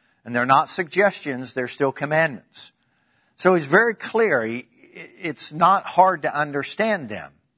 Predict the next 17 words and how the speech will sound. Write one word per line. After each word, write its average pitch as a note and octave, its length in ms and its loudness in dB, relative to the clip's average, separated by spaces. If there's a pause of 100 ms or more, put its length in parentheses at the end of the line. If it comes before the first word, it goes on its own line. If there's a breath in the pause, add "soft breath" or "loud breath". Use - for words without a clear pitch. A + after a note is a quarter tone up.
(1500)
What D#3+ 160 4
we D#3+ 120 2
have F3+ 260 2
to D#3+ 100 -2
do E3 240 2
is C3 100 -6
accept, F#3+ 800 0
believe D#3 480 0
them, B2+ 440 2
and C#3 200 -2
implement D3+ 600 -2
them B2+ 260 -2
into D3+ 320 -4
our C3 240 4
life C3+ 420 2
by A#2+ 220 2
faith. C3+ 520 -4